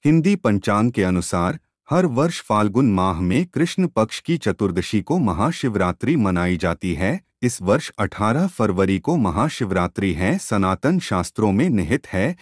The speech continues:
कि महाशिवरात्रि को देवों के देव महादेव और माता पार्वती का विवाह हुआ है, अतः इस दिन का विशेष महत्व है। इस मौके पर बड़ी संख्या में श्रद्धालु शिव मंदिर आकर बाबा के दर्शन करते हैं।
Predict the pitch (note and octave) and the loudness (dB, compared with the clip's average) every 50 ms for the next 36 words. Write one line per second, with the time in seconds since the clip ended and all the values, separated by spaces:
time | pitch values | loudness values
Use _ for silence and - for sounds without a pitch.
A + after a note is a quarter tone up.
0 | - _ _ - B2 G2+ F#2 D#2+ E2 A2+ E3 F3 - - A#2+ G2 F#2+ F#2+ F#2 F2+ | -16 _ _ -2 0 0 0 0 0 0 -2 -2 -2 -2 -2 0 0 0 0 0
1 | - - A#2 C3 B2 - D#3+ E3 A#2 F#2+ G2 F#2+ F#2 G#2 C3+ D#3 - - B2+ F#2+ | -2 0 0 0 0 0 -2 -2 0 0 0 0 2 2 0 0 0 0 -2 0
2 | D#2 F#2 G2 B2 E3 C3 G#2 F#2+ E2+ F#2 F#2+ F2+ E2+ E2 F#2 G#2+ C#3+ F3 - - | 2 2 2 2 2 0 0 -2 -2 0 0 -2 0 0 2 2 2 0 -2 -2
3 | A#2 A#2+ C#3 - G2+ F#2+ F2+ F#2+ G2 - D3+ E3+ - - G2 F#2+ F#2 F2 F#2+ F#2+ | 0 0 0 2 2 0 0 0 0 -2 -2 -4 -2 -2 -2 0 0 0 -2 -2
4 | - A#2+ B2 B2 - E3 D#3 A#2 G2 F2 F2 F2+ G2+ B2 B2 - F#2 F2+ F#2 F2+ | 0 0 -2 0 0 -2 0 0 0 0 0 0 0 0 -2 -2 0 0 0 0
5 | E2+ D#2 E2 F#2 G2 D#3 F3+ - _ _ _ _ - A2 A#2+ C#3+ E3+ - - E3 | 0 0 -2 -2 -2 -2 -4 -6 _ _ _ _ -4 0 0 0 0 -2 -2 -2
6 | F#3 F3+ - C3+ C#3 - - A2+ G#2+ B2+ D3 D3 - G3+ - G#2+ F#2+ F2 - - | -2 0 0 0 -2 -2 -2 0 2 2 2 2 2 0 0 0 0 -2 0 2
7 | A2 C#3 D#3+ - - G2+ F2 D#2 G2+ F#2+ - F#2 F2+ E2+ D2+ F#2 G#2 D#3+ F3+ - | 0 0 0 0 -2 -2 0 0 0 -2 -2 -2 -4 -2 0 0 0 0 -2 -6
8 | _ _ _ - C3 B2+ - - G2 F#2 F2+ F2 - A2 G#2+ G2 - D#3 F3 C#3+ | _ _ _ -2 -2 -2 0 0 0 0 0 0 0 0 -2 0 0 0 -2 0
9 | G#2 F#2 F#2+ G2+ D3+ F#3 E3+ - A#2+ G#2 G2 - - G2+ F#2 F2 E2 G2+ F#3+ F3 | 0 0 2 2 2 0 0 0 0 -2 -2 0 -2 -2 0 0 0 0 0 -2
10 | - - G#2 F2+ D#2+ D#2 D2+ - - F2+ G2+ E3+ F3 - - D#3+ F3 D#3 A2+ G#2 | -2 -2 -2 -2 -2 -2 -4 -2 0 0 0 0 0 0 0 0 0 2 2 2
11 | G2 F#2 F#2+ G2+ A#2 A#2 - - G2 F#2 F2+ - - C#3+ C#3+ A2 F2+ F2+ F2 F2 | 2 2 2 2 0 0 0 -2 -2 -2 -2 0 0 0 0 0 0 0 0 2
12 | G2 B2+ D3 - - A#2+ G2+ F#2 F2+ F2 - - A#2 G#2 G#2+ - F#2+ F2 E2 - | 0 0 -2 0 -2 -2 0 0 0 -2 0 0 -2 -2 0 0 -2 -4 -2 -2
13 | - F2+ F2 - F#2 E2 - - _ | -2 -2 -2 -2 -4 -6 -8 -14 _